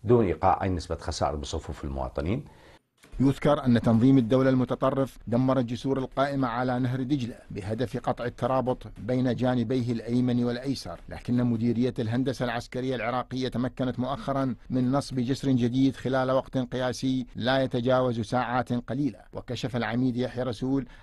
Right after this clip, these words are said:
Speaker 2: عن أن الجسر سيستخدم في عملية نقل النازحين وتسهيل حركة المواطنين بين الساحلين الشرقي والغربي للمدينة.
Speaker 1: هذا الجسر يستخدم لتنقل القطاعات العسكرية وإدامة زخم المعركة والدعم اللوجستي للقطاعات،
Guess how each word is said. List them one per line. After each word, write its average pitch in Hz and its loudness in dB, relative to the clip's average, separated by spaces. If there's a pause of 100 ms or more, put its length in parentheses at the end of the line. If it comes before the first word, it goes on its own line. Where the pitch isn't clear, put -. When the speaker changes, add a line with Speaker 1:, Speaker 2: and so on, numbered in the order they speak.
Speaker 2:
عن 123 -2
أن 123 -2
الجسر 123 -4
سيستخدم 135 0 (200)
في 127 -2
عملية 123 0
نقل 127 -2
النازحين 127 0 (260)
وتسهيل 131 0
حركة 131 -2
المواطنين 127 0 (200)
بين 131 2
الساحلين 123 0
الشرقي 123 -2
والغربي 117 0
للمدينة. 110 -2 (920)
Speaker 1:
هذا 120 6
الجسر 107 0
يستخدم 90 -4
لتنقل 87 -4
القطاعات - -6
العسكرية 90 -2
وإدامة 82 -2
زخم 95 -2
المعركة 80 -4
والدعم 80 -2
اللوجستي 78 -4
للقطاعات، 78 -6